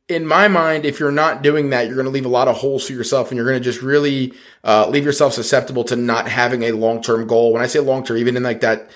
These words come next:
six-week kind of window, like, what are we looking to get to at the end of the six weeks? Look, what are we looking to improve upon? So my system that I developed that helps me take my testing feedback,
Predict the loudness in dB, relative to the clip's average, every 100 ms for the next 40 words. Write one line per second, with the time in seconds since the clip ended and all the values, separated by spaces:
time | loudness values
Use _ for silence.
0 | -20 -12 -4 -2 -2 -4 -4 -4 -2 -2
1 | 0 0 4 4 4 2 0 2 2 0
2 | -2 -2 -2 -4 -2 -4 -2 -2 -4 -4
3 | -6 -4 -4 -4 -6 -6 -6 -6 -8 -8
4 | -4 -2 0 -2 -4 -6 -6 0 2 2
5 | 0 -6 -10 -20 _ _ _ _ -2 4
6 | 4 4 -2 -2 2 4 2 2 2 2
7 | 0 0 0 0 2 2 2 2 -2 -8
8 | -10 -2 0 0 -4 -4 -2 -2 -4 -6
9 | -2 -2 -2 -2 -2 0 -2 -4 -2 -2
10 | -2 -4 -4 0 2 2 0 -4